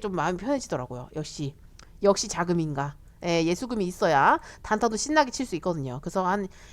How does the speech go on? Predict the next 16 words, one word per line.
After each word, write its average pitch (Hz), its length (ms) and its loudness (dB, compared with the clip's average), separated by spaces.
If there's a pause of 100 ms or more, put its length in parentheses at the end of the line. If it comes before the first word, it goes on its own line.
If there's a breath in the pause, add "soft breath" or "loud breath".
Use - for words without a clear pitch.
(100)
한 208 320 0
이틀 240 300 2
뒤면 226 220 2
이십만 240 340 2
원 226 60 4
정도 202 180 -6
들어오니까 196 720 2
내일 202 320 4
한 226 100 -2
십만 294 320 2
원 285 100 2
정도 220 180 0
한번 208 200 -2
단타 185 260 -4
한번 214 140 0
쳐보고, 254 580 2